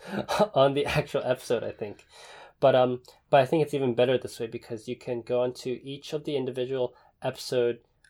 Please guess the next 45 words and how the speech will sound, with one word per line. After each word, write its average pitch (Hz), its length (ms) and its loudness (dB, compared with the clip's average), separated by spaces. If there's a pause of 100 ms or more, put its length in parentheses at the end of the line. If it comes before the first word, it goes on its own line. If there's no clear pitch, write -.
uh, 110 180 -4
page. - 560 -4 (280)
And 147 100 -4
you 123 60 -2
can 185 200 -6
comment. 196 580 -2
Um, 113 520 -6
you 123 100 -6
can 113 360 -4
comment 117 400 -4
as 117 240 -6
a 120 80 -10 (100)
guest - 540 -4 (320)
or 117 420 -2 (140)
guest, 151 280 4
or 120 140 4
you 113 140 -6
can, 110 260 -10
uh, 113 260 -10
you 117 80 -8
can 120 160 -12
sign 120 200 -6
up 113 100 -8
with 110 160 -10
Discuss. 123 400 -6
So, 107 320 -4 (360)
um, 110 420 -8 (300)
it's - 180 -8
a 131 40 -4
nice 131 400 -2
way, 120 300 2
I 113 60 -2
think, - 380 -6
to, 113 440 -4
to 123 160 -10
build 127 400 0
a 123 40 -4
community 123 500 -2
around 113 340 -4
the 110 60 -14
stuff - 300 -8
that 123 120 0
we 120 80 -2
talk 117 300 -4
about. 160 320 -4